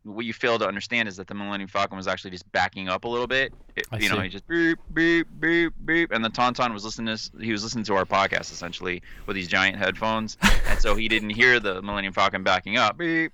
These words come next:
Speaker 1: beep, beep, beep. So he got, like,
Speaker 2: Bah!
Speaker 1: nudged.
Speaker 2: I
Speaker 1: He got, he got
Speaker 2: bah!
Speaker 1: nudged. Yeah, exactly. He got nudged. He didn't really get hit, you know,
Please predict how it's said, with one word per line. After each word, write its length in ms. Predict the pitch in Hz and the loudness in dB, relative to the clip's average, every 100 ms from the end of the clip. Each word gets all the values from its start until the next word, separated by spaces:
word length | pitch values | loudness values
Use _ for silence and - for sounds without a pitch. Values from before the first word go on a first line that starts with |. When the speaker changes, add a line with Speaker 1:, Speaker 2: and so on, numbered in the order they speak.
| 156 | 0
Speaker 1:
beep, 300 | 165 170 165 - | 2 2 -2 0
beep, 300 | 165 170 165 - | 2 4 2 0
beep. 260 | 165 170 165 - 208 175 | 4 4 4 -4 -14 -12
So 260 | - 131 131 | 0 4 4
he 100 | 139 | 4
got, 320 | 135 123 - | 4 4 0
like, 180 | 123 120 | -2 4
Speaker 2:
Bah! 100 | 175 | 10
Speaker 1:
nudged. 840 | 226 269 277 240 170 185 190 185 156 | 10 10 10 6 6 6 4 2 0
Speaker 2:
I 180 | 175 180 | 4 6
Speaker 1:
He 40 | |
got, 100 | 208 | 4
he 60 | 202 | 2
got 120 | - | 4
Speaker 2:
bah! 960 | 180 220 233 233 233 233 208 196 190 180 | 6 8 8 8 8 6 6 4 2 0
Speaker 1:
nudged. 120 | 156 - _ | -8 -14 _
Yeah, 200 | 165 117 104 | -2 0 0
exactly. 420 | 117 117 101 131 | -4 -6 -6 -8
He 40 | |
got 160 | 147 98 | -8 -8
nudged. 340 | 110 104 87 | -6 -6 -6
He 60 | - | -4
didn't 120 | 160 | -4
really 160 | 143 117 | -4 -8
get 140 | 98 - | -10 -16
hit, 380 | - 117 113 - | -4 0 0 -2
you 80 | 120 | -4
know, 240 | 110 101 | -2 -2